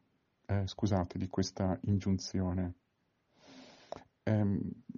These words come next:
che un po' sorprende anche nel Vangelo di Matteo. Questo tipo di ordini Gesù nel Vangelo di Marco li dà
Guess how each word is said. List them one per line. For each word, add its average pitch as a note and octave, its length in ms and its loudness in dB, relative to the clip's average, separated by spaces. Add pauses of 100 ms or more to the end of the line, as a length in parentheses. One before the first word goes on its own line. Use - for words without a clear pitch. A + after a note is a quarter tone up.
(140)
che F2+ 200 2
un - 260 -2
po' - 140 -4
sorprende F#2+ 580 2
anche F#2 260 0
nel F#2 120 2
Vangelo F#2+ 360 4
di F2+ 120 0
Matteo. F2+ 640 0 (260)
Questo - 260 -6
tipo F#2+ 240 2
di F#2+ 140 4
ordini G2+ 380 6
Gesù F#2+ 440 2
nel F#2+ 140 -2
Vangelo F#2+ 340 2
di F#2 100 0
Marco G#2 380 0
li F#2 160 0
dà F2+ 260 0